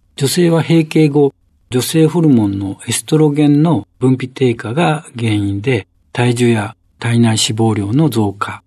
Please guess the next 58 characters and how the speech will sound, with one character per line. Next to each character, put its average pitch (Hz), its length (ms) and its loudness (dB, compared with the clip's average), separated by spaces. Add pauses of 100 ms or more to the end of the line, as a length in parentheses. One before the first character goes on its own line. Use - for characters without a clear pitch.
(160)
骨 120 440 0
減 123 240 4
少 117 300 2
に 117 140 6
よ 113 140 2
る 143 260 2 (240)
骨 135 180 -2
粗 113 220 -4
鬆 117 220 0
症 113 280 -4
な 120 140 2
ど 107 120 -2
の 143 300 0 (280)
更 120 180 2
年 113 200 4
期 - 120 -8
障 110 200 -2
害 107 160 -4
に 175 280 2
陥 110 340 -2
り 107 120 -2
や 101 120 -4
す - 100 -10
く - 120 -10
な 98 120 -4
り 92 80 -6
ま 92 140 -10
す。 - 180 -16 (320)
骨 175 200 -2
粗 175 260 -4
鬆 190 220 2
症 190 220 0
っ 185 40 -4
て - 140 -20
言 151 100 4
い - 20 4
ま 156 120 2
す 131 160 -2
の 107 100 0
は、 107 240 -2 (360)
破 151 140 -4
骨 185 240 -4
細 180 460 0
胞 110 480 -2 (180)
に 120 160 4
よ 117 160 4
る 127 300 2 (120)
骨 139 280 2
吸 131 320 0
収 - 280 -6 (200)
が 120 280 -2 (360)
骨 175 260 -4
芽 180 140 0
細 190 240 0
胞 120 240 2
に 104 100 0
よ 101 160 -4
る 127 240 -2